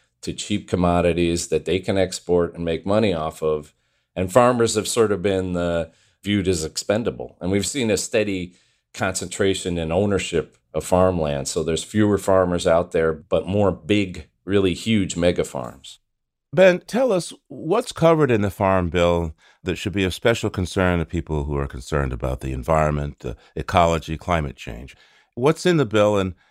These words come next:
Speaker 2: and why do those provisions matter?
Speaker 1: Yeah, one of the significant sections of the Farm Bill are the conservation programs. And there's several different types. One type is the Conservation Reserve Program,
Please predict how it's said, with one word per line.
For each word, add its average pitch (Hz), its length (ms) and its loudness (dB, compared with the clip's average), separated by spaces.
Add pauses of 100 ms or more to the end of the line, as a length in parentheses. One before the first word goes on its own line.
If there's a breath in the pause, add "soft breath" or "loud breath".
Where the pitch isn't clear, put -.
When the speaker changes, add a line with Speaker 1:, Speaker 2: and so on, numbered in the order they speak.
(120)
Speaker 2:
and 92 220 -4
why 120 400 4
do - 140 -12
those 101 180 2
provisions 80 480 -2
matter? 71 400 -4 (560)
Speaker 1:
Yeah, 170 180 4
one 147 240 0
of 233 120 -2
the 113 420 4 (280)
significant 110 640 -4
sections 104 420 0
of 90 80 4
the 78 80 -6
Farm 90 300 0
Bill 82 340 4
are 80 60 0
the 80 100 -2
conservation 78 800 -4
programs. 67 800 -8
And 80 440 -2 (480 soft breath)
there's 98 380 2
several 127 360 0
different 98 340 -4
types. - 540 -4
One 107 540 0
type 101 320 2
is 92 80 -14
the - 60 -20
Conservation 90 640 -4
Reserve 90 400 -2
Program, 80 640 -4